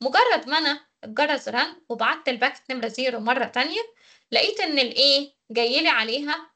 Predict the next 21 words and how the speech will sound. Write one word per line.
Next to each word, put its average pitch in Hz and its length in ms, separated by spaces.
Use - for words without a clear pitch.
acknowledgement. 262 680
ما 214 160
هو 214 40
الريسيفر 254 460
أصلا - 200
كان 240 160
بعتها، 247 280
ده 226 100
هي 240 80
بس 285 220
كانت 247 180
متأخرة 240 500
عطلانة 240 580
في 226 80
الطريق. 220 440
فلقيت - 640
إن 349 140
أنا 349 160
جات 330 180
لي 285 80
الإيه؟ 262 400